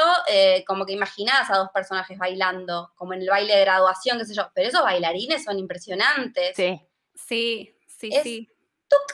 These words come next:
Speaker 1: es todo como, no les, como que no les está costando nada.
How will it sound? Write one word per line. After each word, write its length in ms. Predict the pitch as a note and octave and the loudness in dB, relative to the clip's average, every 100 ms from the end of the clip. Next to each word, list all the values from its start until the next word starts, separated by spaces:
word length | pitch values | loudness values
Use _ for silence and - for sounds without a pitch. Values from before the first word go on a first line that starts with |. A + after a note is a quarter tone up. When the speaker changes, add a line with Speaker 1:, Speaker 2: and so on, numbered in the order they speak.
| - | -10
Speaker 1:
es 240 | C4+ C4+ | -10 -10
todo 320 | - D4 D#4 D#4+ | 2 4 4 2
como, 640 | A3 G#3 G3 F3+ F3+ F3+ - | -4 -4 -6 -4 -6 -8 -10
no 160 | - G#3 | -6 -4
les, 220 | C4 B3+ | -2 -6
como 280 | - G3 F#3 | -4 -4 -2
que 80 | F#3+ | -2
no 100 | G#3 | 0
les 120 | B3 | -2
está 240 | A#3 - A#3 | -4 -4 -2
costando 420 | A3+ - A3+ A3+ | -4 -2 -2 0
nada. 580 | A3 B3+ G#3 F#3 F#3 - | 2 4 4 4 0 -6